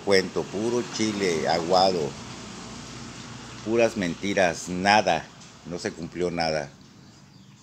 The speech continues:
Pero también no podemos confiar en el prian R D, porque también el prian R D hizo sus porquerías en el pasado. Entonces, mm, no sabemos, la gente de, de Veracruz no sabe para dónde irse.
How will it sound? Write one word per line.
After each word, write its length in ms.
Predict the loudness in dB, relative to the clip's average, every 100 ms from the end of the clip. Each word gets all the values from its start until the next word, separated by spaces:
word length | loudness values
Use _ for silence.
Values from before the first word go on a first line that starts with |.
| -20 -20 -20 -20 -20 -20 -20 -20 -10
Pero 160 | -2 -2
también 360 | 0 0 2
no 120 | 0 2
podemos 420 | 2 2 0 -4
confiar 340 | -8 -2 -2
en 140 | 0 -4
el 120 | -6
prian 420 | -6 0 2 4
R 260 | 2 2 0
D, 260 | 0 -2 -8 -20 -20 _
porque 220 | -10 -8
también 340 | -4 -4 -2 0
el 120 | -2
prian 360 | 0 0 0 0
R 260 | 0 0
D 300 | 2 0 -2 -12 -20 -12
hizo 220 | -10 -8
sus 180 | -8 -10
porquerías 720 | -4 -4 -2 -4 0 -2 -2
en 100 | -6
el 120 | -6
pasado. 600 | -6 -4 2 2 2 -4 _ _ _ _ _ _
Entonces, 560 | -8 -6 -4 -6 -8 -16 _ _ _ -20 -12
mm, 400 | -6 -4 -4 -6 -10 -6
no 140 | -4
sabemos, 480 | -2 0 0 -2 -4
la 140 | -4
gente 300 | -4 -4 -2
de, 360 | -2 0 -2 -6 -14 _ _ -10
de 220 | -4 -2
Veracruz 480 | 0 -2 -2 -6 -4
no 120 | -4
sabe 240 | 0 0
para 260 | 2 2 2
dónde 320 | 0 0 -2
irse. 400 | -2 -6 -8 -12